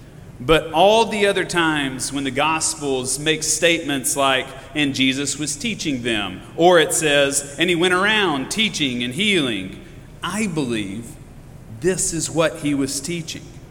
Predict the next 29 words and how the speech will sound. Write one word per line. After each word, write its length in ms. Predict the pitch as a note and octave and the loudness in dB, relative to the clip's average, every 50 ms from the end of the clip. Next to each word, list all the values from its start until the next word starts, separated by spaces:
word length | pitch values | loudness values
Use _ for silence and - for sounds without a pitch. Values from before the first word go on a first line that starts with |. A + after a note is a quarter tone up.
| - - - - - - - - - - - | -20 -20 -20 -20 -20 -20 -20 -20 -20 -16 -10
Luke 360 | - C3 F3 B3 C#4 C4+ - - | -4 0 2 2 2 0 0 0
has 200 | E3+ D#3 C3+ D3 | 0 0 0 -2
an 60 | D3 | -2
almost 480 | C#3+ D3+ D#3+ E3 E3 D#3+ D#3+ - - - | 0 0 2 2 0 0 -2 -4 -6 -6
identical 920 | D3+ D3+ C#3 A#2+ A2+ - D#3 E3+ F#3 F#3+ F3+ - F#3+ - F3+ F#3 F3 D#3 | -4 -4 -6 -6 -4 2 2 4 4 2 0 -4 -4 -4 -2 -2 -2 -2
sermon 600 | - - - D#3+ D#3 D3+ C#3+ B2 G#2+ G2 G#2 G#2+ | -2 -2 0 2 2 2 0 -2 -4 -6 -6 -6
that 100 | A#2 A2 | -6 -6
we 100 | A#2+ B2+ | -6 -8
call 240 | A#2+ - D3 D3 C#3+ | -4 0 0 0 0
the 120 | C3 C3 | 0 -2
Sermon 560 | - - - E3 D#3+ D#3+ D#3 D3+ D3 C#3+ C#3 C3+ - | -4 -2 0 2 2 4 2 2 0 0 -4 -4 -2
on 160 | C#3 C3+ C3 B2+ | -2 -2 -2 -2
the 60 | A#2+ | -4
Plains. 880 | - - C#3 C#3 C3+ B2+ G#2 D#2+ - - - - - - - - - - | -2 -2 0 0 0 -2 -2 -6 -8 -12 -10 -10 -8 -10 -10 -12 -12 -8
He's 140 | - B2+ C3+ | -6 -2 -2
on 100 | C#3 B2+ | -2 -2
the 80 | A#2 | -2
Mount 440 | A#2 C3 C#3 D3+ D#3+ E3 E3 - - | 0 0 2 2 2 0 -2 -4 -6
in 140 | C#3+ C3+ C#3 | -6 -4 -2
Matthew, 460 | D3+ D#3+ F3 E3 - E3 E3+ E3+ E3 | 0 0 0 -2 -4 -4 -2 0 2
he's 160 | D#3+ C#3+ C3+ | 2 2 2
in 60 | C3+ | -2
the 80 | B2+ - | -4 -4
Plains 600 | - - D#3+ D#3+ D#3 D#3 D3+ D3 D3 C#3+ C3+ B2+ | -4 -2 0 2 2 2 2 2 0 -2 -2 -2
in 200 | C3 A#2+ A#2+ B2+ | -2 -2 0 2
Luke. 340 | D3 E3 D3 - - - - - - - - - - - | 2 2 2 0 -2 -8 -12 -14 -16 -18 -18 -18 -12 -8
And 100 | - D3 | -4 -2
because 540 | D3+ D#3+ D#3 - G#3 G#3+ A#3+ A3+ G3+ - - - - | -2 -2 0 2 2 4 4 2 2 -2 -6 -6 -2
Luke 300 | D3 F3 G#3+ A#3 - - | 0 2 2 2 0 -2